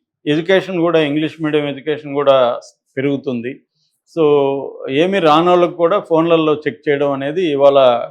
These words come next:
ఆ, వచ్చేసింది. దానివల్ల ఏమవుతుందంటే, ఆ, ఒక్కోసారి నెగిటివ్ ఎఫెక్ట్ కూడా పడుతుంది. చాలామంది ఆ మధ్య పవన్ కళ్యాణ్ లాంటోడే పిచ్చి స్టేట్మెంట్ ఇచ్చాడు, ఆ, వీళ్ళకి,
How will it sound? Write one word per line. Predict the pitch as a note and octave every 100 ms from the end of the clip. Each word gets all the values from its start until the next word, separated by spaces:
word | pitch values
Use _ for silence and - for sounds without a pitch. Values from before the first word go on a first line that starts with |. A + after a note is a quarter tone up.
| - C3
ఆ, | A#2+ A#2+ A2+ C3
వచ్చేసింది. | C3 D3 - F#2+ _ _ _ _ _
దానివల్ల | D3 F3+ G#3+ G#3
ఏమవుతుందంటే, | F#3+ G#3 G#3 G3+ F#3 F3+ E3+ G3+ F3+ F3+ F#3 - -
ఆ, | D3 C3+ C3 C3 C3 C3+ C3+ _ _ -
ఒక్కోసారి | D#3 - F#3+ - F#3+ F#3 E3
నెగిటివ్ | D#3 G3+ G#3+
ఎఫెక్ట్ | G#3 F3 F3 -
కూడా | D#3+ E3
పడుతుంది. | C#3+ C3+ B2+ - A2 _ -
చాలామంది | D#3+ F#3 F#3 F#3 F3+ E3
ఆ | D3
మధ్య | D3 D#3 E3 D3+ C#3
పవన్ | B2 D3 D#3+
కళ్యాణ్ | F3+ F#3 F3+
లాంటోడే | F3 F3 F3 F3 F3+ E3+ E3 D3+ D#3
పిచ్చి | C#3+ F#3
స్టేట్మెంట్ | - E3+ D#3+ D3+ C#3+
ఇచ్చాడు, | C3+ - B2+ - _ _ _ _ _ _
ఆ, | B2+ B2 A#2+ B2
వీళ్ళకి, | B2+ C#3+ C#3+ C#3 C3 B2+ B2